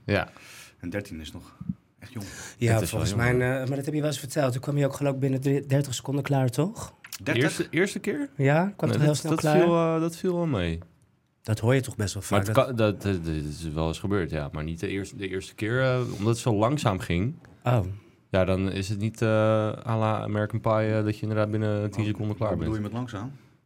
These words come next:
Speaker 1: Nou, omdat je natuurlijk... Je
Speaker 2: <laughs>
Speaker 1: het is, het is, het is altijd nog maar de vraag, eh, waar moet die in en, eh,
Speaker 2: Dat wist je nog niet?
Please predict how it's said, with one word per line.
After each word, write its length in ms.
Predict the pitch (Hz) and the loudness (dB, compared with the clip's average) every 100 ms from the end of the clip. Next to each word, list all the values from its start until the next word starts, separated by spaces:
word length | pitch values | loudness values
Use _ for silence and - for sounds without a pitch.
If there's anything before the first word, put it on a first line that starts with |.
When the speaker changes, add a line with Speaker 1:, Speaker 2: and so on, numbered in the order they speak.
| _ _ | _ _
Speaker 1:
Nou, 320 | - 98 101 98 | 2 4 4 2
omdat 220 | 101 104 | 2 4
je 120 | 117 | 4
natuurlijk... 340 | 117 117 113 107 | 4 4 2 2
Je 120 | 113 | 0
Speaker 2:
<laughs> 220 | 113 - - - - - - | 0 0 -4 -6 -12 -20 0
Speaker 1:
het 140 | 113 120 | 2 4
is, 100 | 117 | 2
het 160 | - | 2
is, 120 | 123 | 2
het 140 | - - | 2 0
is 160 | 120 | 2
altijd 240 | 120 107 98 | 4 2 2
nog 120 | 101 | 4
maar 140 | 104 107 | 4 6
de 60 | |
vraag, 280 | 107 110 107 | 6 4 4
eh, 340 | 107 107 107 104 104 | 6 6 6 2 0
waar 160 | 107 113 | 2 4
moet 120 | 117 | 4
die 200 | 117 113 | 6 6
in 180 | 113 110 | 4 2
en, 280 | 104 113 113 | 0 2 2
eh, 340 | 113 113 113 113 117 _ _ _ _ _ | 2 4 2 0 -4 _ _ _ _ _
Speaker 2:
Dat 140 | 95 | -8
wist 140 | 90 90 | -6 -6
je 80 | 87 | -6
nog 100 | 85 | -6
niet? 180 | 82 | -10